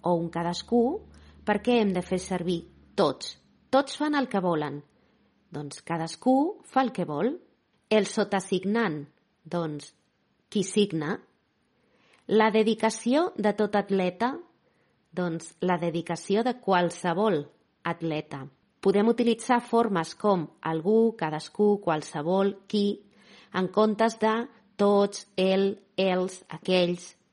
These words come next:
També podem parlar del tractament que es fa servir per homes i per dones. En lloc de «el senyor López i esposa», doncs podem dir «el senyor López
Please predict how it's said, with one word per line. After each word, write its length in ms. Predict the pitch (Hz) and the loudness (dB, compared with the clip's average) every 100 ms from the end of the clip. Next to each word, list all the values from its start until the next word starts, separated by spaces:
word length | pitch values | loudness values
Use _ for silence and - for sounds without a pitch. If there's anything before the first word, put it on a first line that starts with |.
| _ _ _ _ | _ _ _ _
També 240 | 214 208 220 | 0 4 6
podem 300 | 262 240 240 | 8 6 6
parlar 560 | 247 233 247 208 - 196 | 4 6 4 2 -2 -2
del 300 | 190 185 190 | 2 2 2
tractament 760 | 190 185 180 185 202 196 226 285 - _ _ | -2 0 -2 2 4 2 0 -6 -14 _ _
que 80 | 180 | -6
es 120 | - | -2
fa 100 | 180 | -2
servir 540 | 180 196 190 214 160 - | 0 0 2 2 0 -6
per 160 | 151 151 | -6 0
homes 480 | 190 202 233 320 - - | 0 2 0 -4 -12 -4
i 140 | 190 | -4
per 160 | 160 147 | -2 -2
dones. 540 | 214 311 180 156 - _ _ - - - | 0 2 0 -6 -14 _ _ -20 -20 -6
En 180 | 185 185 | -2 2
lloc 220 | 208 208 | 2 2
de 140 | 202 214 165 - - - | 2 2 0 -10 -20 -2
«el 160 | 190 175 | -2 0
senyor 480 | 190 196 202 202 | -2 2 2 2
López 560 | 214 226 240 185 165 - - | 2 4 4 2 -2 -4 -2
i 140 | 196 | 0
esposa», 720 | 156 - - 196 196 175 214 381 - _ _ _ - | 0 -4 0 2 4 0 -2 -4 -14 _ _ _ -6
doncs 260 | 170 151 - | -4 -4 -6
podem 320 | 160 160 170 | -4 -2 2
dir 260 | 196 165 - | 2 0 -6
«el 100 | 160 | -10
senyor 320 | 147 151 165 | -8 -4 0
López 460 | 196 196 196 277 | 0 2 0 0